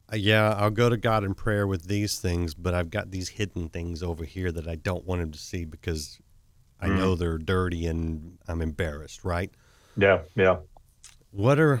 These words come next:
Speaker 1: what do you think are some of the, the hindrances that, that keep us from boldly wanting to come into his presence? 'Cause we're all, you know,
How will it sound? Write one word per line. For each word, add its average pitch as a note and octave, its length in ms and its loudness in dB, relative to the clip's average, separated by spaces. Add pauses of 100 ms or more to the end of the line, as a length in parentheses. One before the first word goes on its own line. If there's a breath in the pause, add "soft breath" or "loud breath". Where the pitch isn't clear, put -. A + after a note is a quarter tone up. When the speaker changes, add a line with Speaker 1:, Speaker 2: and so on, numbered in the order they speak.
(180)
Speaker 1:
what A#2+ 200 2
do C#3 60 0
you C3 140 0
think A#2+ 340 -2
are G2+ 160 2
some A2 240 0
of G#2+ 80 2
the, F#2 240 -2 (180)
the G2+ 140 -6
hindrances F#2 1120 0
that, F#2 220 -8
that F#2 220 -10
keep - 340 -6
us F2+ 160 -2
from E2+ 300 0
boldly E2+ 800 -2 (420)
wanting F2+ 460 0
to E2+ 60 -10
come E2+ 260 -6
into E2+ 240 -6
his E2 160 -2
presence? E2 500 -4
'Cause E2 180 -10
we're E2+ 200 -4
all, F2 300 -6
you F2 140 -6
know, C#2+ 140 -8